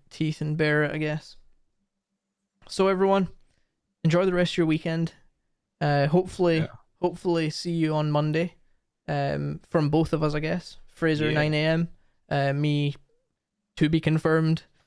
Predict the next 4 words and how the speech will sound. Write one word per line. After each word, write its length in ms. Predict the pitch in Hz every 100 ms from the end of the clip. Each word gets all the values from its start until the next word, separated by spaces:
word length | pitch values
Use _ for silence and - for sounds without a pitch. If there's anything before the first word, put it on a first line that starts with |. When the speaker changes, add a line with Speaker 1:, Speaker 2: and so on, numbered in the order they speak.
| _ _ _ _ -
Speaker 2:
<laughs> 120 | 120
Speaker 1:
Um, 760 | 147 143 143 139 135 139 143 - _ _ _ _ _ _ _ -
and, 120 | 143
uh, 320 | 139 139 135